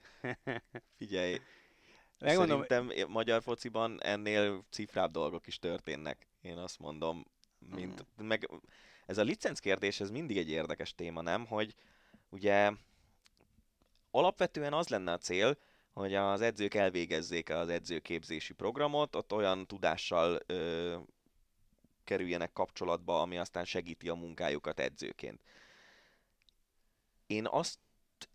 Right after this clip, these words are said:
Speaker 2: azért valószínűsítem, hogy Huszti Szabolcs ezt a tudást fölszedte a játékos pályafutása
Speaker 1: Gyanítom,
Speaker 2: alatt,
Speaker 1: igen,
Speaker 2: amit
Speaker 1: gyanítom,
Speaker 2: az edzőképzésen
Speaker 1: így van.
Speaker 2: megtanítanának neki,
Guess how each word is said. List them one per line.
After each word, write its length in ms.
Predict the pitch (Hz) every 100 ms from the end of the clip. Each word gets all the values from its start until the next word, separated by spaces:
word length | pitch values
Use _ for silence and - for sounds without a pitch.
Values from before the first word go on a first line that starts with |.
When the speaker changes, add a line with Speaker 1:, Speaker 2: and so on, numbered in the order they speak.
| _
Speaker 2:
azért 480 | 98 98 107 - - - - - - - _ -
valószínűsítem, 1000 | 92 117 139 - 92 87 85 80 82 85
hogy 280 | 85 - -
Huszti 360 | - 110 - 90
Szabolcs 500 | 92 90 95 98 - -
ezt 240 | 95 -
a 40 | 90
tudást 380 | 92 92 95
fölszedte 500 | - 123 - 82 -
a 40 | 76
játékos 520 | 80 - - - -
pályafutása 440 | - 62 - 120 117 - -
Speaker 1:
Gyanítom, 60 | 76
Speaker 2:
alatt, 180 | 73
Speaker 1:
igen, 160 | 107 104
Speaker 2:
amit 140 | 85
Speaker 1:
gyanítom, 220 | 82 104 82
Speaker 2:
az 100 | 85
edzőképzésen 600 | 87 87 76 82 82 85
Speaker 1:
így 80 | -
van. 100 | 85
Speaker 2:
megtanítanának 880 | 90 - 90 85 78 85 85 85 -
neki, 360 | 92 - 135